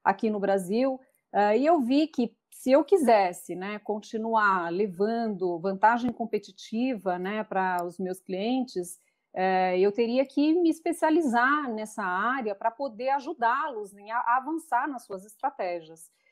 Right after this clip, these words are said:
E eu fui, com isso, eu acabei, acabei decidindo em fazer um curso de mestrado, eh, usei o Omnichannel ali como a minha pesquisa de mestrado,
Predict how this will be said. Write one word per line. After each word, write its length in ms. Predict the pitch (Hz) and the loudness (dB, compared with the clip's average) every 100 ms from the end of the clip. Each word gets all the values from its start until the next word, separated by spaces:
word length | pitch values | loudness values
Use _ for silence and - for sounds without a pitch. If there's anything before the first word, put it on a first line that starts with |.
| _ _ - | _ _ -2
E 400 | 226 262 294 302 | 2 4 4 2
eu 160 | 294 | 0
fui, 1000 | 294 - 269 285 285 269 262 247 233 220 - | -2 0 2 4 4 2 2 0 -2 -4 0
com 120 | 240 | 2
isso, 340 | 254 277 - | 4 2 2
eu 100 | 240 | 2
acabei, 360 | 240 240 208 226 | 2 0 -2 0
acabei 320 | 226 214 208 214 | 0 0 0 0
decidindo 840 | 214 - 180 190 247 285 254 226 | 0 -2 -6 -2 4 4 4 2
em 140 | 220 | -2
fazer 800 | 208 214 190 190 202 196 190 185 | 0 0 0 2 4 4 2 -2
um 300 | 180 196 185 | -4 -10 -18
curso 600 | - 208 208 - - 196 196 | -4 0 0 -2 -4 -2 -2
de 120 | 190 | -2
mestrado, 800 | 190 190 - 202 240 285 339 381 _ _ _ | -4 0 6 8 8 6 4 0 _ _ _
eh, 380 | - 196 196 196 | -4 0 2 2
usei 440 | 196 202 190 233 247 | 0 0 4 4 6
o 80 | 240 | 2
Omnichannel 800 | 233 220 220 - 226 220 214 | 0 -2 -6 0 2 2 0
ali 440 | 208 208 202 247 233 | 0 0 -2 -4 -4
como 280 | - 262 254 | 2 2 2
a 60 | |
minha 300 | 226 226 220 | -4 -6 -8
pesquisa 720 | 202 - 196 - 214 262 277 240 | -8 -6 -6 -8 -6 -4 -2 -4
de 100 | 202 | -6
mestrado, 720 | 190 - 180 180 202 226 311 | -8 -4 4 4 4 0 -4